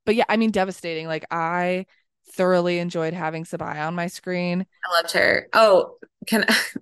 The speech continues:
Speaker 2: <laughs> when, at the start of the episode, I was watching with someone else that wasn't you, so I'm sorry. <laughs> Um,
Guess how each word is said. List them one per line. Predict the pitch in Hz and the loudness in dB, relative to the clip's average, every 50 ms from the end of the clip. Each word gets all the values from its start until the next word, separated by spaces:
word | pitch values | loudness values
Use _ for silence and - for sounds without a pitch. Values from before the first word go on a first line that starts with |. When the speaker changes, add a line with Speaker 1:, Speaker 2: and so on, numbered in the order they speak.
| - - _ | -14 -16 _
Speaker 2:
<laughs> | - - - - - - - - - _ _ | -14 -12 -8 -8 -8 -8 -8 -12 -18 _ _
when, | - 214 220 208 - | 0 2 2 4 4
at | - 214 208 | 2 2 4
the | 214 220 | 2 2
start | 220 - 220 214 220 | 2 2 4 4 4
of | 220 | 2
the | 220 190 | 2 0
episode, | 170 170 185 185 - 196 196 190 | -2 -2 -2 -2 -2 0 -2 -2
I | - 175 | 0 0
was | 175 180 175 | -2 -2 -2
watching | 180 165 165 - - - 180 175 175 175 | -2 -4 -4 -4 -6 -6 -6 -8 -8 -8
with | - - 180 180 160 - - - _ _ _ _ - | -6 -4 -2 -2 -4 -6 -14 -20 _ _ _ _ -8
someone | - - 202 190 180 | -4 -4 -2 0 0
else | 160 160 180 175 - - - - | 0 0 -2 -4 -6 -10 -10 -6
that | - 165 160 - _ _ - | -6 -6 -6 -8 _ _ -4
wasn't | 185 180 180 - - | -4 -2 -2 -2 -2
you, | - 165 160 180 196 | -2 -4 -4 -4 -6
so | 190 - 185 | -6 -8 -8
I'm | 185 | -6
sorry. | 180 190 180 - - 196 190 - - - | -2 0 0 0 0 0 -4 -10 -16 -14
<laughs> | - 208 - - 262 320 - - - _ - | -12 -10 -10 -10 -10 -12 -12 -14 -4 _ 4
Um, | 220 208 190 180 190 208 | 4 6 6 4 4 4